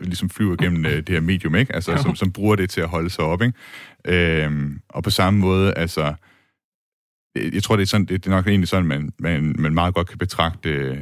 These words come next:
Speaker 1: atmosfæren også.
Speaker 2: Okay.
Speaker 1: Ja.
Speaker 2: Hvis der ikke er nogen atmosfære på månen, kan jeg så gå i kredsløb bare lige sådan få centimeter over månen?
Speaker 1: I teorien, ja. Altså, det vil du også i teorien kunne gøre her på jorden.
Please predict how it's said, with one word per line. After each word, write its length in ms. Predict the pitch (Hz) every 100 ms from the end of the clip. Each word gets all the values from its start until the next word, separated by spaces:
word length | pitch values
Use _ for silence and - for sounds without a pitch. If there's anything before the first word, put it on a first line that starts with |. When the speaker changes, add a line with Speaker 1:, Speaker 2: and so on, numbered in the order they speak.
| -
Speaker 1:
atmosfæren 420 | - 85 76 73
også. 240 | 67 62 - _ -
Speaker 2:
Okay. 260 | 196 151 110
Speaker 1:
Ja. 100 | 80 - _ _ - - -
Speaker 2:
Hvis 140 | 139
der 80 | 147
ikke 80 | 180
er 40 |
nogen 140 | 185
atmosfære 680 | 156 135 120 - 135 143 160
på 160 | - 127
månen, 640 | 123 127 139 156 131 113
kan 160 | - 123
jeg 120 | 147
så 100 | 160
gå 120 | 139
i 60 | 127
kredsløb 540 | - 143 156 135 123
bare 180 | - 127
lige 140 | 135 123
sådan 180 | 127
få 220 | 117 180 139
centimeter 460 | 131 120 143 131
over 100 | 120
månen? 360 | 120 120 120 117 - -
Speaker 1:
I 60 |
teorien, 400 | 107 120 120 135
ja. 140 | 90 82 - _ -
Altså, 160 | 98
det 120 | 104
vil 80 | 117
du 120 | 113
også 140 | 113 117
i 20 |
teorien 360 | 110 107 113 104
kunne 140 | 95
gøre 300 | - 98 104 95
her 120 | 90
på 140 | 90
jorden. 300 | 92 92 71